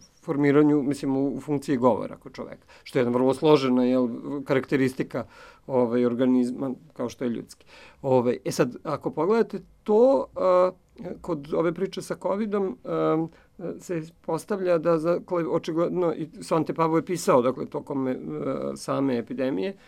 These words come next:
ovaj, da, a, ljudi koji imaju ovu, e, ostatke mešanja između neandertalaca i ljudi, dakle, gene neandertalca, su različito reagovali od ljudi koji, e, kod kojih nisu registrovani takvi geni. Ali ja bih da ukažem na jednu,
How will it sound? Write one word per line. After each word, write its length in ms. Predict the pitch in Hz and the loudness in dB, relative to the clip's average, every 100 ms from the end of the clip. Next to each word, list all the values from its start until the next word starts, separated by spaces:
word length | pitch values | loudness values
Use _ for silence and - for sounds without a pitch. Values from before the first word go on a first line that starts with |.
| - _ | -20 _
ovaj, 560 | 170 151 147 147 156 156 | 0 2 4 4 2 2
da, 340 | - 160 156 151 - | 0 2 4 2 -4
a, 380 | 160 151 147 151 | -4 0 2 2
ljudi 260 | 165 165 151 | 0 -4 -2
koji 260 | - 147 | 6 6
imaju 360 | 147 175 180 135 | 8 8 8 8
ovu, 420 | 127 123 123 110 | 6 4 0 -2
e, 460 | 110 - 147 127 120 - - | -8 -10 -6 -6 -6 -12 -10
ostatke 540 | 147 - 135 131 - 135 | -8 0 2 2 0 -2
mešanja 680 | 127 131 127 - 143 120 | 0 0 0 0 0 0
između 360 | 113 113 123 123 | -2 -2 -2 0
neandertalaca 800 | 131 127 123 113 135 117 120 135 | 0 0 -2 -2 -2 -2 -4 -6
i 40 | |
ljudi, 360 | 123 120 120 123 | -4 -4 -6 -8
dakle, 260 | 127 135 127 | -10 -8 -4
gene 300 | 127 120 117 | -2 -2 -2
neandertalca, 800 | 120 120 123 110 127 151 190 - - - | -2 -4 -4 -2 -2 0 -4 -8 -10 -12
su 280 | - 175 147 | 0 0 4
različito 540 | 151 - 175 - 175 | 6 6 2 -2 4
reagovali 540 | 156 151 156 151 147 147 | 6 8 10 10 8 6
od 140 | 131 | 4
ljudi 260 | 143 139 131 | 2 2 0
koji, 360 | 151 139 147 | 4 4 4
e, 100 | - 151 127 151 151 165 | 0 -2 -2 -6 -6 -10
kod 160 | 156 | -2
kojih 240 | 160 143 160 | 2 2 4
nisu 280 | 151 147 | 2 2
registrovani 580 | 117 - - 69 60 - | -4 -6 -10 -8 -6 -6
takvi 280 | - - 76 | -8 -10 -12
geni. 260 | - - 196 | -10 -8 -4
Ali 180 | 202 - - - | -4 -4 -18 -10
ja 100 | 285 | -2
bih 100 | 311 | 0
da 80 | 320 | 2
ukažem 360 | 262 320 247 214 | 0 2 4 6
na 60 | |
jednu, 400 | 190 208 226 226 | 6 6 6 4